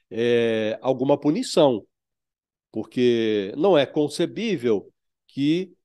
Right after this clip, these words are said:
o gestor de um banco público, e a Caixa Econômica é um banco público, haja politicamente, assim, de forma tão desavergonhada. Não é concebível isso. Então, agora precisa, é preciso, ou seria necessário que houvesse alguma consequência.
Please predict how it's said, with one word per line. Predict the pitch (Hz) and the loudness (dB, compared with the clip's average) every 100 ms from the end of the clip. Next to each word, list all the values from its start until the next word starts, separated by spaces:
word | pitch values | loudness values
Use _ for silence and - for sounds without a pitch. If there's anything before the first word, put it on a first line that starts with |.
| _ | _
o | 135 147 | -4 4
gestor | 185 180 - 147 131 | 4 4 0 0 0
de | 123 | 0
um | 208 170 | 0 0
banco | 123 123 117 - _ - | -2 -2 -2 -10 _ -2
público, | 226 165 135 - | -2 0 -2 -2
e | 117 | -2
a | 113 | 0
Caixa | 143 135 135 | -2 -4 -4
Econômica | 123 113 110 107 120 - _ | -4 -2 -4 -4 -6 -6 _
é | 143 196 | 2 4
um | 185 113 | 4 2
banco | 113 113 156 | 0 0 -2
público, | - 208 151 120 101 - _ _ _ _ _ - | 0 0 0 -6 -8 -16 _ _ _ _ _ 0
haja | 156 160 156 190 196 - _ | 2 2 2 0 -2 -8 _
politicamente, | 269 170 151 - 185 151 120 131 | 2 4 2 0 -4 -2 -4 -4
assim, | 117 - 147 | -8 -4 -4
de | 127 | -2
forma | 160 151 131 | -2 0 -2
tão | - 226 | 2 0
desavergonhada. | 214 190 151 147 170 156 151 131 120 104 104 - _ _ _ _ _ | 0 0 0 2 0 0 0 0 -2 -2 -8 -10 _ _ _ _ _
Não | - 175 | 2 4
é | 139 | 4
concebível | 151 - 175 123 156 170 180 | 0 0 -2 2 0 4 2
isso. | 123 - - _ _ - | 2 -2 -12 _ _ -14
Então, | 185 190 202 - | 0 2 2 0
agora | 277 156 190 | 2 2 2
precisa, | - 226 240 233 _ _ | -6 -4 -4 -4 _ _
é | 147 | -8
preciso, | - 165 160 - | -6 -4 -4 -4
ou | - 139 123 | -2 2 2
seria | - 127 110 185 | 0 -4 0 4
necessário | 160 131 117 - 147 165 127 | 4 2 -2 -2 0 0 -2
que | 120 | -6
houvesse | 107 127 180 | -6 -2 0
alguma | 147 185 | 0 0
consequência. | 196 208 233 - 156 135 - | 0 0 0 2 2 2 0